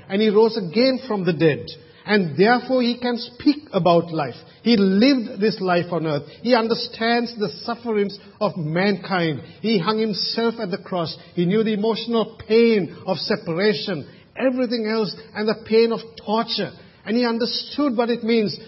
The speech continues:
to be a human being. And he has every right to speak about life. And so we know that why, that, that because Jesus came here on earth and he died on the cross for us,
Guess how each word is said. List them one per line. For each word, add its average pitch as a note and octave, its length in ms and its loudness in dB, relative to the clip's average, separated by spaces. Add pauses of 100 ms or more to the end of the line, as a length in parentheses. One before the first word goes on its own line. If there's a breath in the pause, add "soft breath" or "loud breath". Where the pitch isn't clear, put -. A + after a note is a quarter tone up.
(120)
to A3 100 4
be G#3+ 200 4
a G3+ 40 8
human G3+ 360 2
being. F3+ 440 2
And A3 140 2
he A3+ 160 2
has G3+ 260 0 (140)
every A#3 420 2
right G#3+ 380 2
to A#3 80 -2
speak - 360 -4
about F3 380 0
life. D3+ 220 -6 (2750)
And F#3 140 -2
so A3+ 180 4
we B3 180 4
know B3 260 4
that F#3 200 -2
why, G3 300 2 (920)
that, F3 240 0
that E3 200 2
because A3 500 2
Jesus A#3 340 -2 (120)
came A#3+ 240 2
here G#3+ 120 2
on G3 140 -2
earth F#3 240 -4 (340 soft breath)
and F#3+ 120 -2
he G3+ 80 4 (100)
died G#3 220 2
on B3+ 80 -2
the B3 80 -2
cross A3 400 -8
for F#3 100 -4
us, F3 220 -2